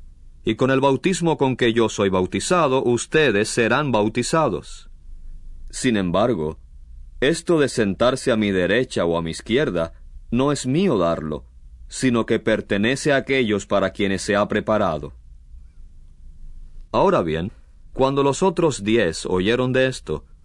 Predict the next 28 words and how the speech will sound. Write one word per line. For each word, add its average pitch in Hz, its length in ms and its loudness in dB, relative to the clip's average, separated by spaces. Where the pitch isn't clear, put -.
comenzaron 120 640 2
a 123 40 0
indignarse 104 680 0
contra 107 300 0
Santiago 85 480 -2
y 92 40 -2
Juan. 143 420 -2
Mas 110 280 0
Jesús, 170 480 2
habiéndolos 139 600 2
llamado 110 680 2
a 85 180 0
sí, 110 520 -2
les 90 300 -4
dijo, 87 400 -6
"Ustedes 160 500 2
saben 113 460 2
que 101 100 -2
los 87 160 0
que 90 140 -2
parecen 107 420 0
gobernar 98 480 0
las 123 160 -2
naciones 131 600 -2
se 104 120 -2
enseñorean 90 760 -2
de 139 180 0
ellas, - 480 -6